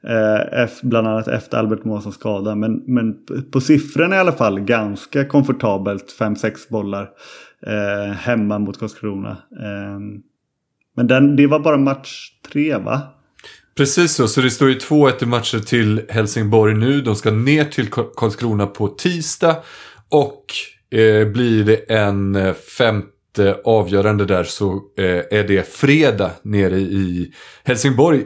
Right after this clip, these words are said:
Speaker 2: Och, eh, favoritpendeln svänger väl fram och tillbaka, men den känns som att den är väldigt nära, eh, femtio femtio. Ibland så slår det man över åt sextio fyrtio åt ena eller andra hållet. Men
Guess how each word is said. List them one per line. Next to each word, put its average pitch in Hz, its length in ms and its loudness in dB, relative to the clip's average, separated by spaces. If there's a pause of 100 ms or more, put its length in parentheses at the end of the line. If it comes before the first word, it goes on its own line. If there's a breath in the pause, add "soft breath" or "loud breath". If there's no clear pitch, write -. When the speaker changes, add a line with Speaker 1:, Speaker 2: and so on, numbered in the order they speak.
Speaker 2:
Och, 117 320 4
eh, 107 260 4 (560)
favoritpendeln 110 1040 0
svänger 113 380 0
väl 139 140 0
fram 123 240 0
och 107 60 0
tillbaka, 107 560 0 (880)
men 123 420 0
den 123 180 2
känns 117 240 0
som 120 120 0
att 107 100 0
den 110 140 2
är 104 40 2
väldigt 117 460 0
nära, 107 520 2
eh, - 1200 -12
femtio 110 320 0
femtio. 110 580 -2
Ibland 113 300 0
så 110 220 2
slår 107 220 2
det 104 80 2
man 104 160 2
över 101 400 2
åt 101 220 -2
sextio 101 280 -4
fyrtio 104 280 -6
åt 95 140 -4
ena 95 340 0
eller 95 340 -2
andra 95 280 -2
hållet. 104 320 -4
Men 101 260 -2